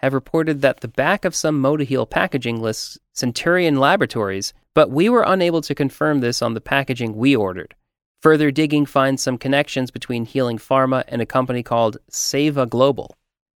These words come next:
This is an umbrella company connected to other large pharmaceutical brands like Sun Pharma and Intas. It's not clear how close of a connection this group has with those companies.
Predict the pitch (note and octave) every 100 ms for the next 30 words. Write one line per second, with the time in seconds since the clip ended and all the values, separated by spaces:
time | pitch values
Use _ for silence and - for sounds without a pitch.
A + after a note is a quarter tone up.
0 | _ _ _ D#3 F3 - D#3+ D3 C3+ C#3
1 | F3 F3+ D3 C#3 C3+ C3 - B2 A#2+ B2
2 | A#2+ - C#3 C#3+ C#3+ B2+ B2 B2 - A#2
3 | A2 - C3+ B2+ A2+ A2+ G#2+ G#2+ A2 G2
4 | - B2 A#2+ - C#3 C3 B2 A2+ - B2
5 | A2+ - D3 D#3 G#2+ - - - - _
6 | _ _ _ _ _ C#3 - D#3+ C#3+ -
7 | D#3 C#3 C#3+ C3 - - D3+ D3+ - C3
8 | - C3+ C3 - C3 A#2 A#2 - A#2 A#2
9 | A2+ - A2+ G#2+ G2+ G#2 F#2+ G2+ G2+ -
10 | A#2 G2 E2+ C2 -